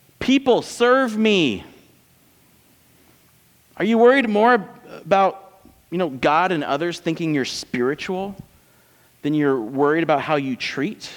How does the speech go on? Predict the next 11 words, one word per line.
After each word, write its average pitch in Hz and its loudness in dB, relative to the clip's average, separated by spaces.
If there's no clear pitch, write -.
your 123 -8
spouse, - -10
your 110 -10
kids, - -6
your 110 -10
coworkers, 165 -8
how 127 -12
you 110 -8
treat - -10
your 113 -8
parents? - -10